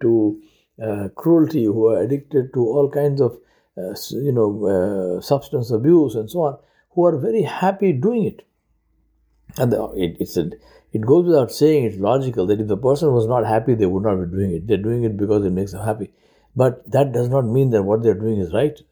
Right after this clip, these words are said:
either for themselves or for anybody else. So that is why happiness must be, uh, linked with what is it that is making you happy. If something positive, something, uh, noble, something dignified,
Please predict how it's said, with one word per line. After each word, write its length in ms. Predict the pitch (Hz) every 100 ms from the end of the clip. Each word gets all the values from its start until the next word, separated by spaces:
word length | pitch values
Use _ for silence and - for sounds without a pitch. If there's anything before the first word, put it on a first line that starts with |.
| - 101
either 220 | 117 127
for 120 | 113
themselves 460 | 104 101 135 135 123
or 140 | 110
for 100 | 113
anybody 300 | 113 107 151
else. 200 | - - _ _ - _
So 120 | 113
that 200 | 107 156
is 100 | 196
why 420 | 185 170 156 180 - _ _
happiness 760 | - 113 147 170 185 165 175 156
must 260 | 123 127
be, 460 | 135 127 131 151 175 _ _ _ - 117
uh, 560 | 107 101 101 95 101
linked 720 | 95 90 92 101 147 180 - 123
with 240 | 113 147
what 600 | - 87 95 127 180 185
is 160 | 156 165
it 200 | 214 165
that 180 | 180 156
is 80 |
making 320 | 139 143 143 120
you 80 |
happy. 280 | 95 95 - - - - -
If 160 | 135 -
something 720 | - 151 175 220 214 208 - _ _ _ _ _ _ _ _ _
positive, 720 | 131 165 190 180 131 92 -
something, 800 | - 120 131 131 147 143 143 135 - _ _ _ -
uh, 640 | 107 98 98 98 95 92 90
noble, 880 | 90 104 135 139 117 95 85 95 -
something 600 | - 110 110 123 104 87
dignified, 720 | 120 131 113 101 90 82